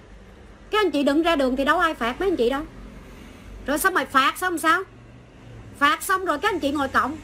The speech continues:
Nhà nước đâu có thuê thư ký cộng tiền. Yên tâm đi, tiền đó có lỗ hết trơn à.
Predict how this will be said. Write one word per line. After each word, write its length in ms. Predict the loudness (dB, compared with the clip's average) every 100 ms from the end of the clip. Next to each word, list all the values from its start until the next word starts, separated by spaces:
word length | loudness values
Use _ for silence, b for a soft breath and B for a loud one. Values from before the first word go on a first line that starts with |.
| -16 -18 -16 -16 -16 -16 -8
Nhà 120 | 0
nước 140 | 2 4
đâu 100 | 2
có 60 | 2
thuê 180 | 2
thư 160 | 4 2
ký 160 | 0 0
cộng 200 | 0 0
tiền. 300 | 0 -2 -8 -20 -20 -20 -20 -20 -20 -20 -6
Yên 180 | -2 2
tâm 180 | 0 -2
đi, 120 | -4
tiền 180 | 0 0
đó 100 | 2
có 120 | 2
lỗ 240 | 2 0
hết 100 | -2 -2
trơn 160 | -2
à. 160 | -2